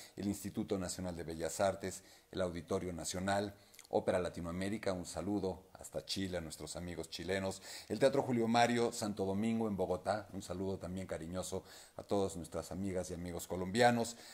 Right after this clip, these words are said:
igual en California, en Los Ángeles, a través de la Ópera de Los Ángeles, la Fundación Sinfonía de República Dominicana, el Canal veintidós de México, el Conjunto Santander de Artes Escénicas de la Universidad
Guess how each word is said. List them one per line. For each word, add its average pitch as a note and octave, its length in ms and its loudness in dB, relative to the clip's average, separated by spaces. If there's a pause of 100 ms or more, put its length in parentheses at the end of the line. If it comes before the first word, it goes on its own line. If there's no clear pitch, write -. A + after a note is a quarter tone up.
(140)
igual A2 380 6
en G#2 80 0
California, A2 640 4
en E2 60 -4
Los D#2+ 180 -2
Ángeles, G2+ 540 -2 (200)
a - 80 -4
través F#2 300 2
de F2+ 80 0
la F2 120 6
Ópera F2 540 4
de F2+ 100 -2
Los F2 220 0
Ángeles, G2+ 520 -2 (200)
la F2+ 100 2
Fundación G2+ 480 0
Sinfonía G#2 560 2
de G#2 120 0
República F#2 460 -4
Dominicana, F2 720 2
el F#2+ 120 -6
Canal F2+ 260 0
veintidós F#2 480 -2
de F#2 120 -4
México, G2+ 520 -4 (300)
el G2+ 80 -6
Conjunto A2 520 0
Santander F#2 680 0
de F#2+ 100 2
Artes F#2 320 0
Escénicas F#2+ 460 -4
de F#2 60 -2
la F2+ 80 -4
Universidad F2+ 600 -2